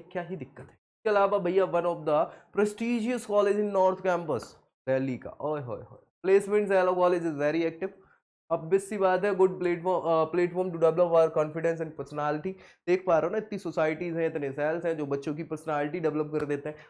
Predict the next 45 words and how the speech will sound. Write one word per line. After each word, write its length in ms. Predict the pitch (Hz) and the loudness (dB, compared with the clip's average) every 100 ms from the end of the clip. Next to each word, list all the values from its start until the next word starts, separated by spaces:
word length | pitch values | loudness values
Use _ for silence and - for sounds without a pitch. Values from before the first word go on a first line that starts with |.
| _ | _
बहुत 180 | 175 180 | 4 4
अच्छा, 180 | 175 175 | 4 -2
great 280 | 160 165 170 | 0 0 2
hostel 360 | 160 160 175 156 | 0 -2 -4 -4
with 180 | 147 143 | -4 0
well 200 | 151 156 | 0 0
maintained 400 | 156 156 165 170 151 | -4 -4 -4 -6 -6
food। 260 | 185 135 - _ - | -6 -6 -8 _ -6
हाय 140 | 170 156 | -4 -4
हाय, 260 | 104 - - _ _ _ - | -8 -14 -20 _ _ _ -8
फूड 260 | 208 220 | -4 -2
भी 180 | 190 220 | 0 0
अच्छा 280 | 196 196 190 | 0 0 -2
मिल 160 | 180 175 | 0 0
रहा 220 | 175 180 | 2 0
है 200 | 175 185 | 2 2
और 200 | 170 156 | 4 2
हॉस्टल 360 | 151 151 175 | -2 -4 -6
फैसिलिटी 480 | 151 143 151 156 175 | -6 -6 -6 -4 -4
भी 120 | 175 165 | -4 -4
है, 60 | |
तो 100 | 165 | -4
क्या 200 | 175 165 160 | -4 -4 -4
ही 180 | 185 | -8
चाहिए 340 | 175 190 170 175 | -12 -8 -6 -4
भैया, 360 | 147 139 180 - - - 151 | -4 -2 -2 -4 -10 -12 -2
है 60 | |
ना। 160 | 202 220 - - 269 | 0 0 -4 -8 -2
So 200 | 254 196 | -2 -2
ये 320 | 151 165 254 | -6 -6 -4
सारे 320 | 247 202 226 220 | -2 2 4 4
रिव्यूज 400 | 175 202 233 214 | 2 -4 -2 0
रहे 240 | 208 208 | 0 0
हैं 140 | 214 | -2
बच्चों 280 | 190 175 190 | -4 -4 -4
के, 180 | 185 165 - - _ | -4 -6 -8 -14 _
जिनके 300 | 170 175 196 156 | -6 -2 -2 -2
माध्यम 340 | 151 151 170 | -4 -4 -6
से 120 | 170 | -6
समझ 300 | 156 156 147 | -6 -6 -6
में 140 | 139 139 | -4 -4
आता 280 | 131 156 | -4 -4
है 160 | 156 151 | -4 -6
कि 100 | 139 | -6
भी 200 | 131 | -6